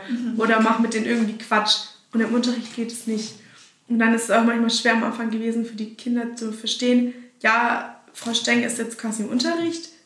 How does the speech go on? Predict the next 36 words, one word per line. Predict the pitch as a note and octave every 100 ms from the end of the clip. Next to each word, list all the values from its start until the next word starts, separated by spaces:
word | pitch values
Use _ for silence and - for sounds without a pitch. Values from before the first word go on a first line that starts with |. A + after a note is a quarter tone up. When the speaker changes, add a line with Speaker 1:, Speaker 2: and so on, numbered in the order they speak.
| _
Speaker 2:
da | A3
dürfen | G#3+ A3+ C4+ C#4 B3
wir | A3+
jetzt | A3
nicht | B3 D4
immer | D4 C#4+
Quatsch | C#4 C#4+ C#4 C#4+
machen, | C#4+ C4+ D4 - - -
aber | - A#3
manchmal | B3 A#3+ A#3
in |
der | G#3+
Betreuung | G#3+ - A3+ A3+
können | A3+ G#3+
wir | G#3+
halt | G3+ G3
das | G3 G3+
manchmal | G3+ G3+
machen. | G3+ G3+ G3+ A3 B3+ -
Das | -
war | A3+ G#3+
für | A#3+
mich | A#3+ A#3+
auch | A3+
am | A#3+
Anfang | G#3 G3 G3
schwer. | F#3 - F#3+ G3 - - -
So | - G#3+
dieses | G#3 G#3+ G#3+ - - - -
unterschiedliche, | - C#4+ C#4+ - C4 B3+ B3 - A#3
ja, | A3+ A3
jetzt | A3 G#3+ -
bin | A3
ich | A3
quasi | - G#3 G#3
autoritärer | A3 G#3+ - - - - A#3+ C#4 D4 D4 D4